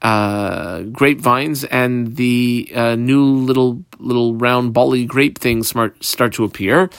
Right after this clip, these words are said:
And finally, Bishas, the third, uh, time when you have to check is Bishas Knisas Mayim, either Beboisar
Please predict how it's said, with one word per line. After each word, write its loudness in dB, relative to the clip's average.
And 0
finally, 2
Bishas, -2
the -6
third, 0
uh, 0
time -2
when -2
you -2
have -4
to -20
check -2
is -8
Bishas 0
Knisas 0
Mayim, 0
either 6
Beboisar 2